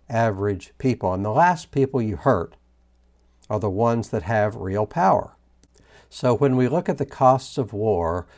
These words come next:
we have to look at the costs of sanctions, which is blockades, which is siege warfare. It's illegal, it's immoral, it's criminal,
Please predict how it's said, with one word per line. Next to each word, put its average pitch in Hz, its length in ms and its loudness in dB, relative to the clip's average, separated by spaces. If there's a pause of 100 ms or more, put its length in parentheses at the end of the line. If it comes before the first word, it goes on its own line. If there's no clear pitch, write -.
(140)
we 110 100 -2
have 117 220 0
to 123 100 -2
look 110 240 0
at 113 140 -2
the - 80 -8
costs - 640 -2
of 95 380 -4
sanctions, 127 960 -6 (920)
which 104 200 -8
is 98 360 -4 (560)
blockades, 120 800 2
which 101 180 -8
is 87 220 -8 (120)
siege 139 640 0
warfare. 95 920 0 (960)
It's 107 180 -8
illegal, 165 600 -2 (200)
it's - 160 -12
immoral, 143 680 2 (360)
it's - 160 -12
criminal, 156 680 -2